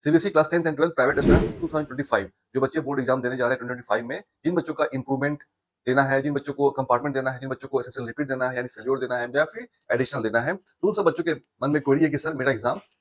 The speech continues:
कब होता है और हमारा जो क्वेश्चन पैटर्न होगा वो क्या होगा, सिलेबस क्या होगा और मार्किंग स्कीम क्या होगा।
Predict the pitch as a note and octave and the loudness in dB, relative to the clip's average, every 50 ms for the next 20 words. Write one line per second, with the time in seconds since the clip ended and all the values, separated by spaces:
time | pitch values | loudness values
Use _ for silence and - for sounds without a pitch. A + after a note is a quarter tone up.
0 | _ - C3+ C#3+ C3+ C#3 C#3 D3+ - E3 F3+ - - A#2+ D3+ G3 A3 - _ _ | _ -2 -2 0 0 0 0 0 0 0 -2 0 2 2 2 2 0 -4 _ _
1 | _ _ _ - A#2+ A2+ B2 B2+ D3 D3 D3+ D3+ - _ - B2 - - F3+ E3+ | _ _ _ -8 -4 0 2 2 2 2 0 -4 -6 _ -12 -8 -4 -2 -2 2
2 | - - - - D#3 D3+ B2+ A#2+ B2 F3 B2+ C#3 F#3 F#3+ F#3 - - G2+ G2 - | 2 2 4 4 2 2 2 0 0 0 2 2 2 2 2 0 -4 -4 -4 -8
3 | - - - - _ _ _ _ _ _ _ _ - - D3+ D#3+ E3 F3 F3 - | -10 -12 -16 -18 _ _ _ _ _ _ _ _ -6 -2 2 4 4 4 4 6
4 | D#3 C#3 C3+ C3 B2 B2 C3+ C#3+ - _ _ - D3 D#3 D#3+ D#3 D3 D3 - F#3+ | 6 6 6 6 4 2 0 -2 -4 _ _ 0 2 6 6 6 6 4 2 0
5 | F3+ - - D#3 D3+ - B2 G2+ G2 F#2 E2+ F#2+ G2 | 0 0 0 -2 -2 0 0 -2 -2 -4 -10 -12 -14